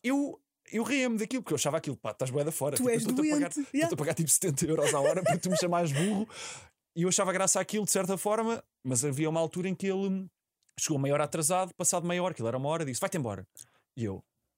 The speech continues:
Speaker 1: "Bro, estás, estás-te a passar da cabeça, tipo."
Speaker 2: Eu tenho
Speaker 1: estamos há meia
Speaker 2: doze
Speaker 1: hora.
Speaker 2: anos.
Speaker 1: <laughs> Não, eu tinha, <laughs> já tinha dezanove.
Speaker 2: Tá bem, mas tipo,
Speaker 1: Mas
Speaker 2: tens
Speaker 1: sim, sim,
Speaker 2: dezanove
Speaker 1: sim.
Speaker 2: anos.
Speaker 1: Sim, sim. E a comparar com ele, eu tenho doze e ele tem vinte, vinte e oito.
Speaker 2: Yeah.
Speaker 1: Yeah, podia ser.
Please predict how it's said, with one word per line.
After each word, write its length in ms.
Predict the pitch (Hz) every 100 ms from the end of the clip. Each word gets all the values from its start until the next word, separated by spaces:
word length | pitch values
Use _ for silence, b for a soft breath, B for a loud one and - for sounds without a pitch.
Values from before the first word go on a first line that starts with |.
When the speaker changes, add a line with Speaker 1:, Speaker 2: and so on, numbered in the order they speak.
| _ _ _
Speaker 1:
"Bro, 160 | 101 85
estás, 240 | - 104
estás-te 340 | - 110 110 110
a 20 |
passar 180 | 123 135
da 60 |
cabeça, 320 | 147 117 107 -
tipo." 500 | 73 - 90 82 - - _ _
Speaker 2:
Eu 80 | 285
tenho 220 | 277 294
Speaker 1:
estamos 80 | 277
há 60 | 233
meia 120 | 226 233
Speaker 2:
doze 120 | 311
Speaker 1:
hora. 120 | 277
Speaker 2:
anos. 580 | 285 294 233 143 139 -
Speaker 1:
<laughs> 0 |
Não, 260 | 135 110 -
eu 80 | -
tinha, 280 | 127 135 147
<laughs> 260 | 151 -
já 180 | - -
tinha 160 | 156 151
dezanove. 600 | 127 156 131 - - B B -
Speaker 2:
Tá 200 | - 523
bem, 160 | 320 311
mas 200 | 440 -
tipo, 160 | 277
Speaker 1:
Mas 80 | 180
Speaker 2:
tens 140 | 415 440
Speaker 1:
sim, 60 |
sim, 60 | 339
Speaker 2:
dezanove 280 | 262 247 277
Speaker 1:
sim. 60 | 523
Speaker 2:
anos. 400 | 311 349 381 214
Speaker 1:
Sim, 100 | -
sim. 240 | - 113 -
E 100 | 123
a 60 |
comparar 320 | 117 139 143 147
com 100 | 151
ele, 80 | 160
eu 40 |
tenho 180 | 156 156
doze 280 | 139 170 147
e 40 | 147
ele 60 |
tem 120 | 151
vinte, 300 | 135 135 127 - -
vinte 280 | 110 123 -
e 20 |
oito. 80 | 381
Speaker 2:
Yeah. 260 | 508 523 466
Speaker 1:
Yeah, 180 | 101 -
podia 220 | - 117
ser. 240 | 113 92